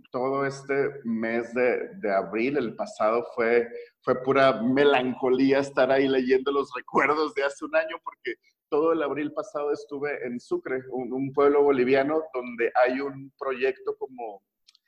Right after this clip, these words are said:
em, es una hacker school, ajá, pero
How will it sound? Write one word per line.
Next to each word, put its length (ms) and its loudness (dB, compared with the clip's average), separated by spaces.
em, 800 0
es 320 -4
una 240 -4
hacker 560 -2
school, 680 -4
ajá, 580 -2
pero 720 2